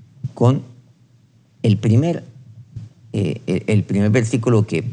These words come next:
hoy estamos poniendo aquí en este, pues, en esta meditación. Fiel. Recordemos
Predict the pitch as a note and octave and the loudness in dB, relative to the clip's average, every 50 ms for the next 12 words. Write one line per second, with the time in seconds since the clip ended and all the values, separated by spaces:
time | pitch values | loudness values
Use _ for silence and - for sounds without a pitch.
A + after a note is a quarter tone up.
0 | - - - C3 C#3 C3 A2 G#2 - - - - - - _ _ - G2+ G2 - | -10 -6 -2 -2 0 0 0 -4 -6 -10 -16 -20 -20 -20 _ _ -8 -8 -4 -2
1 | G2 F#2+ G2+ G2+ G#2+ - F2+ F2+ F#2 F#2 E2 F#2 G2 G#2 - G2 G2 G2+ G#2+ A2+ | 0 0 0 0 -2 -4 -4 -2 -2 -2 -2 -2 -2 -2 -2 -2 0 -2 -2 -6
2 | - - - - _ _ _ _ _ _ - - G#2+ G2+ G2 G2 G2 G2+ - - | -10 -16 -20 -20 _ _ _ _ _ _ -6 -2 0 0 0 0 -2 -2 -2 0
3 | G#2+ G2 F#2 - - - - - - - - - _ _ - - - G#2+ G#2 G#2+ | 2 2 2 0 -4 -10 -20 -20 -20 -20 -20 -20 _ _ -14 -6 -4 -2 -2 -2
4 | - - A2+ A2+ A2+ A2 G#2+ - - G2 F#2+ F2 D#2 C2 - - D2 - - - | -4 -2 0 2 4 4 4 2 0 0 0 0 -2 -4 -6 -8 -8 -8 -8 -10
5 | A#2+ A#2 - - _ _ _ - - - - - - - - - - - - - | -12 -12 -16 -20 _ _ _ -16 -16 -16 -16 -18 -18 -16 -14 -14 -14 -14 -16 -20
6 | - - - - - - - - - A2 G2 D#2 - - - - - - - - | -20 -20 -20 -20 -20 -20 -16 -8 -4 -2 -2 -2 -2 -6 -10 -16 -20 -20 -20 -20
7 | _ _ _ _ _ - - - - B2 - A#2 A#2 A#2 A#2+ G2+ - - - - | _ _ _ _ _ -20 -10 -8 -4 0 2 2 4 4 2 2 0 -4 -8 -12